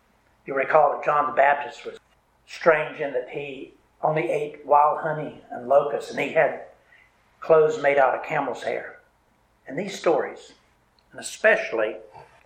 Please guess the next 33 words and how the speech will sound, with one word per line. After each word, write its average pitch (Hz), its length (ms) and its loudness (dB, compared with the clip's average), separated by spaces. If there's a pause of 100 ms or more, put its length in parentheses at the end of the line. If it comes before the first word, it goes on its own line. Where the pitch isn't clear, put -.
(220)
especially - 480 0
the 143 100 -2
ones 139 220 -4
we're 127 120 -8
reading 135 280 -6
about - 560 0
here 127 260 -6
with 117 180 -6
John 123 260 0
the 117 80 -6
Baptist, - 640 -8 (500)
these 180 160 -2
are 160 60 -2
stories 151 400 0
telling 143 200 -2
about 127 320 -6
men 143 180 -6
and 131 180 -10
women 127 280 -14 (520)
who 135 100 -4
are 117 140 -4
coming 170 380 0
to 143 120 -8
this 127 260 -12
strange 151 600 -2
man 123 440 -6 (220)
out 139 140 0
there 139 160 2
in 131 80 -2
the 127 80 -4
wilderness, 123 640 -4 (260)
crying 202 600 2
out 131 460 -2